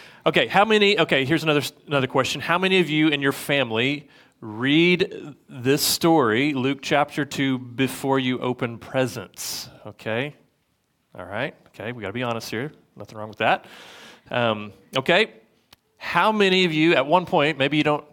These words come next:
still have this in your mo-, in your head, but at one point you memorized the entire Luke two? Raise your hand. Okay, you are the most spiritual here. Good job. Okay, you are the ones. Very good.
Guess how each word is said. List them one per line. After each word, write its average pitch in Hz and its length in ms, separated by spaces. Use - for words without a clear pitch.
still 143 500
have 131 220
this 131 180
in 123 60
your 117 120
mo-, 110 220
in 117 140
your 110 120
head, 113 340
but 113 100
at 113 160
one 143 300
point 135 480
you 131 320
memorized 104 1300
the 104 80
entire 101 520
Luke 98 360
two? 90 280
Raise 95 220
your 104 100
hand. 92 260
Okay, - 160
you 101 320
are 107 180
the 107 120
most 107 240
spiritual 101 440
here. 104 260
Good 113 160
job. 127 420
Okay, 107 360
you 107 180
are 110 160
the 117 100
ones. 143 580
Very 113 160
good. 117 260